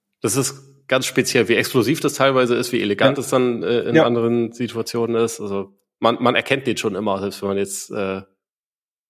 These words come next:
Speaker 1: den Kopf nicht sehen würde, wüsste man <laughs> genau, so dieses
Speaker 2: <laughs> Ja, schon.
Speaker 1: Bewegungsprofil hat einfach nur
Speaker 2: Ja.
Speaker 1: er.
Speaker 2: Ja. Bei Kyrie ähnlich, tatsächlich.
Speaker 1: Ja.
Speaker 2: Weil der ist auch so ein, Kyrie macht auch, ey, bei Kyrie ist halt das Ding, er macht halt schon einfach Spaß wieder zu, also bei ihm macht's mega Spaß zuzuschauen, finde ich wieder. Das ist schon wieder so
Speaker 1: Ja.
Speaker 2: ein,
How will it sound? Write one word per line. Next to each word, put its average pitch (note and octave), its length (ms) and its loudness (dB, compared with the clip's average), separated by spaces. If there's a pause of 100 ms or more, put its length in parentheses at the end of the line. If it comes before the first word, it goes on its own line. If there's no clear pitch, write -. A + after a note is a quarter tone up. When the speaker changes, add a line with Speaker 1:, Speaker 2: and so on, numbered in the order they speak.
(140)
Speaker 1:
den - 80 -6
Kopf D3 220 -2
nicht A2 160 0
sehen G#2+ 200 2
würde, G2+ 240 2
wüsste G#2+ 220 -6
man G#2+ 140 -6
<laughs> - 40 -2
genau, A#2+ 320 2
so - 180 -4
dieses A#2+ 240 2
Speaker 2:
<laughs> - 20 -4
Ja, C#3 140 4
schon. C#3 180 2
Speaker 1:
Bewegungsprofil A2 640 2
hat G2+ 120 -2
einfach G#2 200 -2
nur F#2 180 0
Speaker 2:
Ja. - 0 -
Speaker 1:
er. F2+ 240 -4 (420)
Speaker 2:
Ja. C#3 300 -2 (580)
Bei A#2+ 120 0
Kyrie B2 360 4
ähnlich, A#2 380 -2 (100)
tatsächlich. F#2+ 360 -2
Speaker 1:
Ja. - 100 -8
Speaker 2:
Weil - 80 -10
der A2 80 2
ist G#2+ 80 -2
auch G#2 100 -4
so A2 100 -2
ein, G2+ 240 -8 (500)
Kyrie A#2+ 200 2
macht C3 200 4
auch, A#2+ 140 -2
ey, - 200 -14
bei C3 160 -6
Kyrie C#3+ 320 4
ist F#3 100 0
halt D3 120 4
das C3+ 100 -2
Ding, D3+ 100 0
er C#3+ 80 2
macht C#3 220 2
halt C3 100 4
schon C3+ 100 -2
einfach B2+ 180 2
Spaß A#2+ 360 0
wieder A2 140 0
zu, - 140 -8
also G2+ 120 -4
bei - 60 -2
ihm C#3 120 0
macht's C3+ 180 2
mega A#2+ 200 6
Spaß - 220 2
zuzuschauen, F2+ 420 -4
finde F2 140 -6
ich F2 60 -10
wieder. E2+ 140 -6
Das F#2+ 180 -2
ist - 100 2
schon A2+ 160 2
wieder G#2+ 120 4
so G2+ 80 4
Speaker 1:
Ja. G2+ 60 4
Speaker 2:
ein, G2+ 220 -4